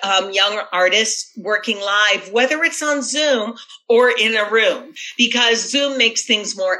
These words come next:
equitable in terms of people who can't afford to travel, and that's fine. I think one of the things that I'm drawn to because, because I'm a professional director is I love to see,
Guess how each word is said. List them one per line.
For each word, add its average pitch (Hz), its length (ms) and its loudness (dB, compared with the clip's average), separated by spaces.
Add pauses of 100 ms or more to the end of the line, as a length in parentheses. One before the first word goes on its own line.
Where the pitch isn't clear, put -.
(120)
equitable 175 760 0
in 180 160 2
terms 175 320 -8
of - 180 -4
people 180 500 -4 (220)
who 226 140 -4
can't 208 360 0
afford 226 760 0 (140)
to 202 100 -8
travel, 175 520 -2
and 202 140 -2
that's 196 300 0
fine. 160 560 -4 (880)
I 285 140 2
think 359 320 -2
one 233 300 2
of 254 140 4
the 226 120 2
things 196 580 0
that 175 240 2
I'm 190 300 0
drawn 175 420 2
to 160 300 0
because, 156 480 -2 (180)
because 185 380 0
I'm 185 160 2
a 151 80 -2
professional 151 680 -6
director 156 580 -2 (680)
is 233 460 4 (240)
I 240 480 4
love 196 640 2
to 220 120 -2
see, 185 800 2